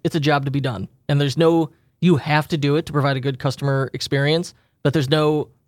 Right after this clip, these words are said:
real, like, R O I business growth value in it for you doing it. And Returnly makes it so much easier. Or, and there's other apps that do, uh, similar things. So it's really, it's like,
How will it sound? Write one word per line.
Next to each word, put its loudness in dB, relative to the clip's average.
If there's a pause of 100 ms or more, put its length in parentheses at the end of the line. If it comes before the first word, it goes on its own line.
(120)
real, 0
like, -2 (420)
R 2
O 0
I 0
business -2
growth 0
value 0
in 0
it -2 (300)
for 0
you -2
doing 0
it. 0
And -4
Returnly 0
makes -2
it -2
so -2
much -4
easier. -4 (300)
Or, 4
and -2
there's 0
other 0
apps -4
that -10
do, -6
uh, -4
similar -2
things. -6 (580)
So 2
it's 0
really, 4
it's -4
like, 2